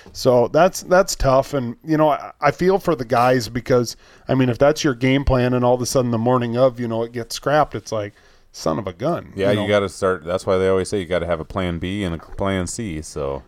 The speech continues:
Speaker 1: Yep. But, uh, Seth Feider from New Market, Minnesota. Uh, Seth comes away with third place and dang near had second place.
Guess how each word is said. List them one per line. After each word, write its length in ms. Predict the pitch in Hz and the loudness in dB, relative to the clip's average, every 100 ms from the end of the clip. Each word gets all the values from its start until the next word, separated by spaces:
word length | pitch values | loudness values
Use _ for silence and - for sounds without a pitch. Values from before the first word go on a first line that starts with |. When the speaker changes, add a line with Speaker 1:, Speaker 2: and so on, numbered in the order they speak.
| - | -8
Speaker 1:
Yep. 240 | 120 123 - _ - | -2 -2 -2 _ -6
But, 220 | 143 131 | 0 4
uh, 240 | 131 117 107 _ _ _ - | 4 4 0 _ _ _ -8
Seth 300 | - 156 160 | 2 2 4
Feider 380 | 147 139 151 170 | 2 4 2 0
from 320 | 147 135 127 | 0 0 2
New 140 | 139 147 | 0 4
Market, 400 | 139 143 156 139 | 4 2 0 -2
Minnesota. 640 | 147 143 - 131 139 160 | 0 0 -2 0 2 4
Uh, 680 | 170 165 139 131 123 113 104 - _ - _ _ _ - | 4 2 0 0 2 2 0 -6 _ -20 _ _ _ -12
Seth 340 | - 135 - | 2 2 2
comes 240 | 147 139 123 | 0 0 2
away 280 | 123 131 | 4 4
with 240 | 135 123 113 | 4 2 2
third 460 | - - 135 175 - | -2 2 2 4 2
place 380 | 113 127 143 | 4 2 0
and 260 | 117 98 92 _ _ _ _ - | -4 -8 -14 _ _ _ _ 0
dang 280 | 135 165 180 | 4 4 4
near 220 | 127 117 | 2 2
had 240 | 113 117 - | 2 0 2
second 340 | 147 156 127 | 0 2 -2
place. 340 | 117 107 131 | 0 0 0